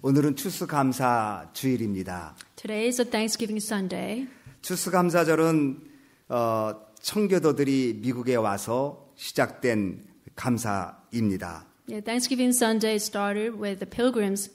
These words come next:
Speaker 2: came over to America.
Speaker 1: 천육백이십 년 미국에 건너왔는데 그 사람들이 백이 명 중에 사십사 명이 겨울에 죽었습니다.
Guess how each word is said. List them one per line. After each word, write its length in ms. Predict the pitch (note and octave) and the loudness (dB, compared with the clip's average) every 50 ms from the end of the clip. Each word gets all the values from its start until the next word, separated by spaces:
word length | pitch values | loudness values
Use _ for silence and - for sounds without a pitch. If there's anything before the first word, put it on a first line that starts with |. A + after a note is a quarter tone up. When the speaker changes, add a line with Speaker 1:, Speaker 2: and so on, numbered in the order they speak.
| _ - | _ -8
Speaker 2:
came 140 | - G#3 G#3 | -4 -2 -2
over 220 | G3+ G3 G#3 G3+ G3 | -2 -2 -2 -2 -2
to 120 | F#3+ A3+ G3+ | 0 0 0
America. 560 | G3+ G3 F#3 - - - - G3 G#3 A#3 B3 - - - _ _ _ _ _ - | 0 0 -2 -4 -6 -6 -4 -2 -4 -4 -4 -6 -12 -20 _ _ _ _ _ -10
Speaker 1:
천육백이십 840 | - - G#3 G3+ G3 G3 G3 - G#3+ F#3 D#3+ D#3+ D3+ - - E3 D#3 D3+ | -4 0 2 2 2 0 4 4 4 4 4 2 0 0 0 2 2 4
년 500 | D#3 D#3 D3+ C#3 B2+ A2+ G#2 F#2 - - - F#2+ A2 | 4 4 4 4 2 2 0 -4 -8 -12 -12 -4 0
미국에 840 | C3 B2+ C#3 C#3+ C3 D3 C3+ B2+ A#2+ A2 G2+ F#2 E2 - - - _ _ _ - | 0 2 2 4 4 6 6 6 6 6 2 0 -4 -8 -12 -20 _ _ _ -14
건너왔는데 1120 | - - C3 C3+ C3 C3 B2 A2+ A2 G#2 G#2 G2+ G2+ G2+ F#2+ G#2 A2 A#2 A#2 A#2 A2+ A2+ - - _ _ _ _ _ _ _ _ _ _ _ _ - | -2 4 6 6 8 6 6 6 4 2 2 0 0 -2 -2 0 0 0 -2 -4 -4 -8 -14 -20 _ _ _ _ _ _ _ _ _ _ _ _ -2
그 120 | - D3+ | -2 0
사람들이 920 | D3 D#3 C#3+ C#3 C#3 C#3 C3+ C#3 C3+ C#3 C3+ B2 A2+ G2 - - - - - | 2 4 4 4 6 6 4 4 4 4 4 4 2 0 -2 -8 -16 -16 -6
백이 340 | F#2+ A#2 C3+ C#3+ D3 F3 F3 | 2 2 4 4 6 4 4
명 300 | E3+ D#3+ D3 C#3 C3+ C3 | 6 6 6 6 4 4
중에 360 | - A#2 A#2+ A#2 G#2+ F#2+ F2+ | 2 -2 -2 -2 -2 -4 -4
사십사 580 | - - - A#2 A2+ - - - - C3+ B2+ A#2+ | -8 -8 -8 -8 -8 -8 -8 -8 -4 -2 0 0
명이 420 | A#2 A2 A2 A2 A#2 A#2+ A#2 G#2+ | 0 0 -2 -2 -2 -4 -4 -6
겨울에 400 | - G2 G#2+ G#2 G2+ F#2+ G2+ G2 | -6 -4 -2 -2 0 -2 -4 -4
죽었습니다. 760 | G2 - - G2 F2 - - E2+ D2+ D#2+ - E2+ E2 E2 - | -6 -8 -10 -10 -10 -8 -12 -14 -14 -12 -14 -14 -16 -16 -20